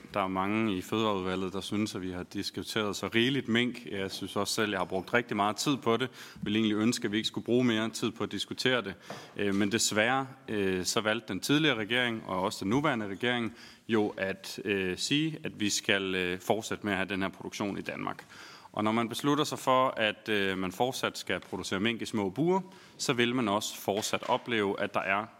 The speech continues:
konsekvenser for dyrene og de dyrevelfærdsproblemer, som vi altid har set i minkproduktionen, og som vi ser i hele verden.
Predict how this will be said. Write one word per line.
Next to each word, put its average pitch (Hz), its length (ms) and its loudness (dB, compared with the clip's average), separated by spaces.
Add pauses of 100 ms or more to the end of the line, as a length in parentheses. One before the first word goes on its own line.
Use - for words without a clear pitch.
konsekvenser 101 760 -4
for - 140 -6
dyrene 143 400 2 (280)
og 117 140 0
de 120 80 2
dyrevelfærdsproblemer, 98 1040 0
som 95 200 -2
vi - 60 0
altid 147 280 0
har 131 60 0
set 127 440 -2
i 131 80 -2
minkproduktionen, 120 720 0
og - 100 -8
som 110 140 2
vi 98 60 0
ser 107 160 2
i 92 40 0
hele 92 200 -2
verden. - 280 -4